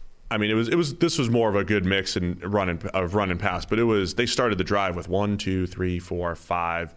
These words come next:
six, seven straight run plays, and they're getting four, four, seven, five, nine, three, eight,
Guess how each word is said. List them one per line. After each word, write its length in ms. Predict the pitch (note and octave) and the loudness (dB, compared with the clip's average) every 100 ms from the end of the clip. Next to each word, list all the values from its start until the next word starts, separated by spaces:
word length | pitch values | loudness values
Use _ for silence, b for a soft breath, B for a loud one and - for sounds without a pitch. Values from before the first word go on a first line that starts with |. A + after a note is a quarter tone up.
| - | -8
six, 420 | - - - - | -4 -2 -2 -4
seven 580 | - - - G2+ G#2 G#2 | -2 0 0 0 2 2
straight 340 | G2+ G#2 F#2+ | 0 0 -2
run 220 | F2+ F2+ F2 | -2 -2 -2
plays, 400 | E2+ E2 - - b b b b b b - - | -4 -4 -6 -12 b b b b b b -20 -2
and 140 | A2 | 0
they're 120 | G#2 G2 | 2 2
getting 240 | F2+ F2+ | 0 -2
four, 420 | - G2 E2 D2 | -2 0 0 -2
four, 380 | - A2+ F2 D#2+ | -2 0 0 -2
seven, 460 | - - G2+ C#2+ - | -4 0 0 -2 -6
five, 420 | - G#2+ F#2 D#2+ - | -2 0 -2 -4 -2
nine, 340 | A2 G2 F2+ E2+ | 0 0 -4 -6
three, 360 | G#2+ A2 F#2 - | -2 -2 -2 -6
eight, 320 | A2+ F2 - | -6 -6 -8